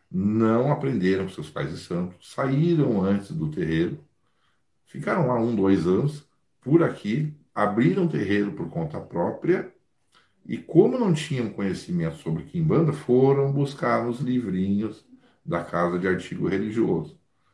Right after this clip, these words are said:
E aí enfiaram no cu das pessoas, não tem outra palavra. E eu explico uma coisa: o meu canal,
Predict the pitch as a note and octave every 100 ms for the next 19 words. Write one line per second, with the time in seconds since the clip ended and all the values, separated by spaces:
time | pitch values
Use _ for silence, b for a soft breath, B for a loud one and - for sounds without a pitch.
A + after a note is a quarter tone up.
0 | _ - F#3 G3+ C3+ A#2 B2+ B2+ D#3+ D3
1 | A2+ A2+ A2+ C#3+ D3+ - _ - C3+ B2
2 | - C#3+ - F#3+ - F#3 A#2 F2+ G#2+ D3+
3 | - D3 - - A#2+ B2+ B2+ - - D3
4 | G#2+ - - - _ b b b b G2
5 | A2 C#3 E3+ D3+ D3+ D3+ E3 D#3+ - A#2
6 | E2+ F2+ B2 B2+ A#2 G2+ - -